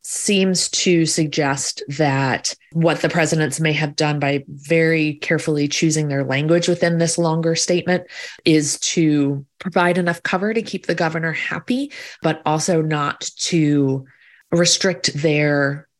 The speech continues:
academic enterprise too significantly. I don't know if I, if I buy it. I want to buy it. I want to believe that argument, and I'm not sure that I do. I don't know if you all read the full statement and have thoughts on any of this. Do you guys believe that this was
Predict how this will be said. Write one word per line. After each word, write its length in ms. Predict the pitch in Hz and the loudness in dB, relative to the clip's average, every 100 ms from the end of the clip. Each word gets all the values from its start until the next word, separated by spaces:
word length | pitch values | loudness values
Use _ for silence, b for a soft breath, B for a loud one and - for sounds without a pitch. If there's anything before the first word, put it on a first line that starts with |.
| - | -6
academic 600 | 143 147 147 139 165 - - | -6 -4 -4 -2 -4 -6 -4
enterprise 580 | 143 139 - 127 131 | -2 -2 -4 -4 -4
too 180 | - 165 | -2 0
significantly. 880 | 139 127 135 127 139 127 - 120 135 B B B | 0 -2 -4 -6 -6 -6 -6 -8 -8 B B B
I 80 | 180 | -2
don't 140 | 190 | 2
know 140 | 196 180 | 2 0
if 120 | 165 | 0
I, 360 | 160 143 - - - | 0 0 -2 -6 -6
if 160 | 147 | -4
I 80 | 143 | -4
buy 220 | 139 143 | -2 0
it. 240 | 247 302 - _ - | 0 -2 -6 _ -4
I 80 | 143 | -2
want 200 | 143 156 | 0 -2
to 60 | |
buy 200 | 175 202 | -2 0
it. 300 | 262 269 269 - | 0 -2 -4 -6
I 40 | |
want 200 | 156 165 | -2 0
to 40 | |
believe 320 | 180 190 208 202 | 0 2 2 0
that 220 | 202 202 | -2 -2
argument, 460 | 202 214 220 208 | -4 -2 -2 -2
and 120 | - 156 | -4 -4
I'm 120 | 151 | -2
not 320 | 151 143 - | -4 -4 -6
sure 280 | - 165 156 | 0 4 4
that 160 | 147 | 4
I 120 | 147 143 | 2 2
do. 240 | 143 139 | 2 2
I 80 | 135 | 0
don't 160 | 156 | -2
know 100 | 160 | -2
if 120 | 147 156 | -2 0
you 140 | 151 | 0
all 320 | 147 143 139 B B B | 0 -2 -4 B B B
read 140 | 165 156 | -2 0
the 80 | 156 | 0
full 220 | - 156 | 2 0
statement 440 | 151 147 143 156 | 2 0 0 -2
and 120 | 143 143 | -4 -4
have 240 | 143 143 | -4 -6
thoughts 400 | - 170 160 160 | -6 -2 -2 0
on 140 | 175 | 0
any 240 | 165 170 170 | 2 2 0
of 100 | 170 | 0
this. 340 | 170 165 - | 0 0 -6
Do 140 | - 151 | -6 -2
you 140 | 175 | 0
guys 340 | 180 185 180 | 2 2 0
believe 420 | - 190 185 196 185 | -2 2 2 2 0
that 180 | 180 - | -2 -2
this 200 | 180 - | -2 -2
was 360 | 180 175 - | -2 -2 -8